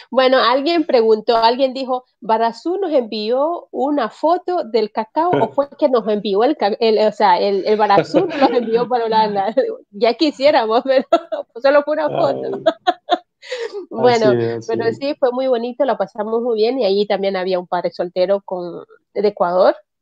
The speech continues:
Speaker 1: y, este, muy buena persona también, es de Manabí, él es, eh, científico
Speaker 2: Ujú.
Speaker 1: de los,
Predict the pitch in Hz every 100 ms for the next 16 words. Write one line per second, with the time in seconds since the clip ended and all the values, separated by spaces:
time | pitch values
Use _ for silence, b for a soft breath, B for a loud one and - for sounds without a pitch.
0 | _ _ _ _ - 202 190 165 _ 190
1 | 190 185 175 175 170 190 - 208 240 208
2 | 202 190 185 170 196 196 190 175 180 254
3 | 208 180 175 170 190 262 277 202 180 175
4 | - 170 165 170 170 - 123 180 170 175
5 | - 180 -